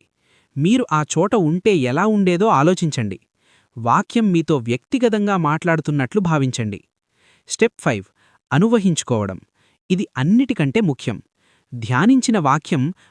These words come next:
మన ప్రవర్తనలో కనిపించాలి. "ఈ రోజు నేను ఈ వాక్యాన్ని నా జీవితంలో ఎలా అమలు చేయగలను?" అని నిర్ణయం తీసుకోండి. నాలుగు, వాక్య ధ్యానం వల్ల కలిగే లాభాలు. కీర్తనలు ఒకటి ఒకటి నుంచి మూడు ప్రకారం,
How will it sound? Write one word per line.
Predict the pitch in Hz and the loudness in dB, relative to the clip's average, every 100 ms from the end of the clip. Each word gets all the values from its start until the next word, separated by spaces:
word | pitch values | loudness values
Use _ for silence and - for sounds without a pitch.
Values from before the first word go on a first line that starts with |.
| - | -4
మన | 135 | -2
ప్రవర్తనలో | 135 - 123 208 - 185 131 170 | -2 -2 0 -2 0 0 2 0
కనిపించాలి. | 151 135 135 120 104 98 - _ _ _ _ - | 0 -2 -2 -4 -8 -8 -16 _ _ _ _ 0
"ఈ | 170 | 2
రోజు | 143 214 233 | 4 4 4
నేను | 226 208 170 | 2 0 -2
ఈ | 156 | -2
వాక్యాన్ని | 117 139 - 202 175 190 | 0 -2 -2 -2 0 0
నా | 160 | -2
జీవితంలో | 127 120 170 190 175 156 | -4 -4 -4 -2 0 0
ఎలా | 180 120 131 196 - | 0 -2 0 -2 -2
అమలు | 123 208 226 | -2 -2 0
చేయగలను?" | 202 180 151 139 135 107 - _ _ 120 | 0 0 0 0 0 -4 -12 _ _ -4
అని | 123 202 | -2 0
నిర్ణయం | 131 123 170 226 202 | 0 -2 -2 -2 -2
తీసుకోండి. | 135 - 117 107 95 _ _ _ _ _ _ _ _ - | -4 -4 -4 -4 -8 _ _ _ _ _ _ _ _ -4
నాలుగు, | 120 147 131 98 - _ _ _ _ | 0 2 0 -4 -12 _ _ _ _
వాక్య | 113 120 226 - 233 | -2 0 0 0 0
ధ్యానం | 131 143 175 180 | 0 -2 0 -2
వల్ల | 135 156 | -2 -2
కలిగే | 180 135 127 180 | -2 -2 0 0
లాభాలు. | 123 143 147 107 82 _ _ _ _ _ _ _ | 0 0 0 -2 -6 _ _ _ _ _ _ _
కీర్తనలు | 170 247 - 233 196 | 0 0 2 0 2
ఒకటి | 233 139 127 208 240 247 | 0 0 -2 -2 -4 -2
ఒకటి | 135 185 190 | -2 -2 -2
నుంచి | 196 175 - | 0 -2 -2
మూడు | 135 131 190 | 0 2 0
ప్రకారం, | 196 135 117 110 151 139 | 0 -4 -2 -2 -2 -4